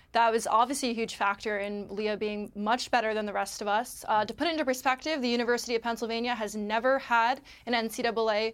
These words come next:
female champion until Leah Thomas came around. And I think that really shows that our program went from hardly ever having anyone qualify for the N C double A championship to having somebody win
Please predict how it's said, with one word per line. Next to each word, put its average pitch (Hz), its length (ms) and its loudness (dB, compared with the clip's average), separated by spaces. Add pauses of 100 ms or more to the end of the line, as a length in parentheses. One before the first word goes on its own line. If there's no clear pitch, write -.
(140)
female 226 400 0
champion 240 600 -2
until 214 340 -2
Leah 202 180 -2
Thomas 214 380 -6
came 269 220 -2
around. 294 400 0 (420)
And 233 100 0
I 226 60 0
think 240 140 2
that 233 140 2
really 240 280 2
shows 208 760 0
that 208 180 2
our 208 120 2
program 214 640 0
went 208 220 -6
from 202 360 -6 (180)
hardly 240 360 2
ever 226 160 2
having 220 320 2
anyone 214 240 -6
qualify 254 480 4
for 220 120 -4
the 220 80 -2
N 208 120 -6
C - 80 -6
double 208 180 -2
A 202 80 -2
championship 196 720 -8 (180)
to 247 80 -2
having 226 280 2
somebody 214 320 -4
win 208 340 -10